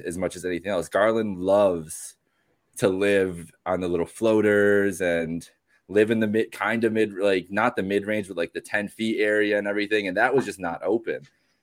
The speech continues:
Defensively, they played fine. Like, Brunson did what he's gonna do in the second half. He didn't play a lot in the first half, obviously. You know, Randall was hitting crazy mid-rangers. I don't think that's gonna happen all series.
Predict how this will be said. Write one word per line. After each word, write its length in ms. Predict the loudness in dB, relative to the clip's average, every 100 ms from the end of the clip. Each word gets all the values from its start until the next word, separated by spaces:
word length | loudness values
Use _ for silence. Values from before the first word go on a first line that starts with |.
| _
Defensively, 560 | 2 4 4 4 4 4
they 160 | 4
played 340 | 2 4 4 2
fine. 380 | -4 -4 -2
Like, 220 | -2 -2 -6 -2
Brunson 720 | 0 0 0 0 0 -2 -8 _ _ _ _ _ _ _
did 160 | -4 0
what 140 | 0
he's 160 | 0 -2
gonna 200 | 0 0
do 200 | 4 4
in 80 | 4
the 60 |
second 300 | 2 0 0
half. 280 | -2 -2 0
He 80 | -2
didn't 220 | -2 -4
play 180 | -2 0
a 60 | 4
lot 220 | 4 2
in 80 | 0
the 80 | -2
first 300 | 0 0 0
half, 260 | -2 0
obviously. 800 | 0 0 0 -2 0 0 0 -4 -8 -16 -16 -14
You 100 | -6
know, 100 | -4
Randall 560 | -2 0 0 2 4 4
was 560 | 2 -2 -6 -10 -14 _ _ _ _ _ _ _
hitting 320 | 0 2 2
crazy 440 | -2 0 2 0 -2
mid-rangers. 680 | 0 2 2 -2 0 0 0
I 80 | -4
don't 120 | -4
think 180 | -6 -4
that's 180 | -6
gonna 140 | -6 -6
happen 320 | -6 -6 -4
all 140 | -6
series. 800 | -4 0 2 2 0 -4 -10 -20